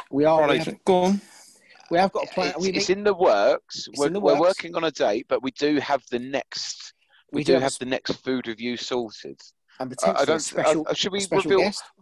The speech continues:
Speaker 3: maybe reveal who it's with, but not, uh, yeah, not where
Speaker 2: Yeah.
Speaker 3: it is?
Speaker 2: Yeah, okay,
Speaker 3: Keep
Speaker 2: yeah,
Speaker 3: it
Speaker 2: yeah,
Speaker 3: with
Speaker 2: do
Speaker 3: us,
Speaker 2: that.
Speaker 3: yeah?
Speaker 1: Yeah,
Speaker 2: Let's,
Speaker 1: all
Speaker 2: let's
Speaker 1: right.
Speaker 2: review who it's with. Who's it with?
Speaker 1: It is with former
Speaker 2: <laughs>
Speaker 1: captain, um, club legend,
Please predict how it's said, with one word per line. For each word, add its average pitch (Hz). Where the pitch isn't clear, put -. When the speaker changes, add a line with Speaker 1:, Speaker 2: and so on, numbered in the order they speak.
Speaker 3:
maybe 180
reveal 175
who 160
it's -
with, 143
but 117
not, 139
uh, 131
yeah, 127
not 123
where 104
Speaker 2:
Yeah. 76
Speaker 3:
it -
is? 71
Speaker 2:
Yeah, 135
okay, 104
Speaker 3:
Keep 117
Speaker 2:
yeah, 113
Speaker 3:
it 110
Speaker 2:
yeah, 117
Speaker 3:
with 104
Speaker 2:
do 117
Speaker 3:
us, 117
Speaker 2:
that. 110
Speaker 3:
yeah? 147
Speaker 1:
Yeah, 208
Speaker 2:
Let's, 139
Speaker 1:
all -
Speaker 2:
let's 196
Speaker 1:
right. 135
Speaker 2:
review 120
who 117
it's 104
with. 104
Who's 127
it -
with? 117
Speaker 1:
It 180
is 170
with 185
former 208
Speaker 2:
<laughs> -
Speaker 1:
captain, 156
um, 135
club 156
legend, 131